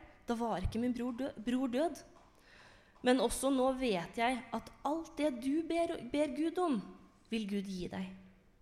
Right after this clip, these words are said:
Jesus sier til henne, "Din bror skal stå opp."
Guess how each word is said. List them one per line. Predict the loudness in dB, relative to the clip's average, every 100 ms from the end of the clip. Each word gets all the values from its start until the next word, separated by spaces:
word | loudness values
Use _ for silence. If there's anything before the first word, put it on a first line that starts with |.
| -20 -20 -20 -8
Jesus | 2 2 2 -2 -2
sier | -2 0
til | -2 -2
henne, | -4 -6 -10 -20 -20 -20 -20 2
"Din | 4 6
bror | 4 2 0 -4 -8
skal | -6 -4 -2
stå | 0 2
opp." | 2 2